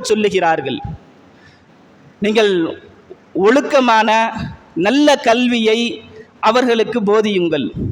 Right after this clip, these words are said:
நபிகள் நாயகம் ஸல்லல்லாஹு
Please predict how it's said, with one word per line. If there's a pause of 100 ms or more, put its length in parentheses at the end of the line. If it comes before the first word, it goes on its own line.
(1400)
நபிகள்
நாயகம்
ஸல்லல்லாஹு